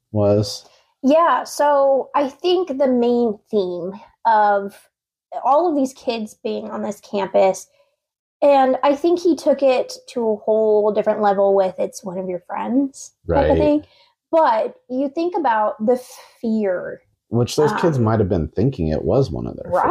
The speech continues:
Speaker 1: friends.
Speaker 2: They thought maybe it was a college kid too, someone
Speaker 1: Right.
Speaker 2: sitting in their class. And
Speaker 1: Yeah.
Speaker 2: when Wes Craven and the people who made Scream what it is,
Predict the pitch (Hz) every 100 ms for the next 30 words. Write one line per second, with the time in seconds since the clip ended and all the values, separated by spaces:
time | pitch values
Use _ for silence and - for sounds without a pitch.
0 | 427 - 214 247 254 254 240 233 220 208
1 | 214 240 254 262 254 269 262 254 - 262
2 | - 277 320 - - - 196 202 202 -
3 | 240 254 254 254 254 302 302 196 196 -
4 | - 220 208 214 107 92 101 _ _ _
5 | _ - 226 240 277 277 269 262 254 -
6 | 247 269 269 - 240 226 220 214 202 208
7 | 202 - 220 214 - 214 208 196 196 196
8 | _ _ _ _ _ _ _ _ _ _
9 | - 226 240 240 233 240 247 _ - -
10 | 233 214 202 208 233 226 220 202 190 180
11 | 196 240 -